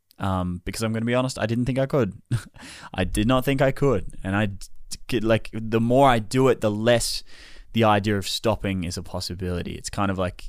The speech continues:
this is, this just gets easier and easier to do every single week I do it. And I think that that's kind of something that you guys can take, is if there's anything you're finding difficult,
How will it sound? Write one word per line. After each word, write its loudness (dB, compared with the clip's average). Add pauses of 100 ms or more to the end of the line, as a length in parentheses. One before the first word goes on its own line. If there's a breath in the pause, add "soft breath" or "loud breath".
this -2
is, -6
this 0
just -2
gets 0
easier 2
and 2
easier 0
to 2
do 4
every -2
single -4
week -4
I -8
do -12
it. -14
And -4
I -4
think -4
that -8
that's 0
kind -4
of -4
something -4
that -2
you -4
guys -2
can -8
take, -4
is -6
if -14
there's -4
anything 0
you're 0
finding 2
difficult, -4